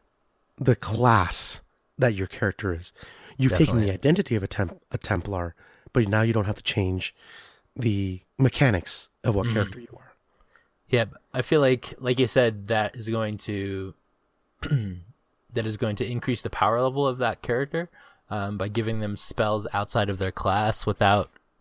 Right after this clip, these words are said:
Speaker 2: kind of having done something. Uh, but I mean, you know, that's all relative.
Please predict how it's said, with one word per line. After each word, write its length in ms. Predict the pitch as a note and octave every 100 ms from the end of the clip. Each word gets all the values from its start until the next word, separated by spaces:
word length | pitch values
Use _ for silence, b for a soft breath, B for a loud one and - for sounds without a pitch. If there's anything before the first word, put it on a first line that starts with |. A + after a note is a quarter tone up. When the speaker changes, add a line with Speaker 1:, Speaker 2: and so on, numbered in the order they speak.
| -
Speaker 2:
kind 140 | G#2
of 80 | G2
having 300 | G#2+ G2 G2
done 240 | F#2+ G2
something. 360 | G2 G#2+ A#2 C3+ B B B -
Uh, 180 | A2+ A2
but 260 | A2 -
I 40 | D3+
mean, 400 | D#3 D#3 C#3 -
you 180 | A2 C3+
know, 220 | A#2+ G2+
that's 280 | A2 B2 C3
all 140 | D3+ B2+
relative. 480 | B2 A2 F2 -